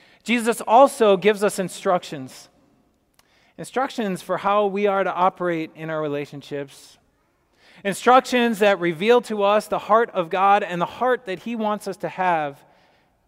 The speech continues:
in our personal relationships. And so Jesus,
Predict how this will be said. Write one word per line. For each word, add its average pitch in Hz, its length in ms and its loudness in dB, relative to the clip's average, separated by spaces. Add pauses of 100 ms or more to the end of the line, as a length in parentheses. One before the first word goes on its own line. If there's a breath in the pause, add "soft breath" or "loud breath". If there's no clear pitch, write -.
(280)
in 147 60 -10
our 147 100 -2
personal 143 760 -8
relationships. 123 920 -12 (1700)
And 143 80 -12
so 185 140 0
Jesus, 180 640 -4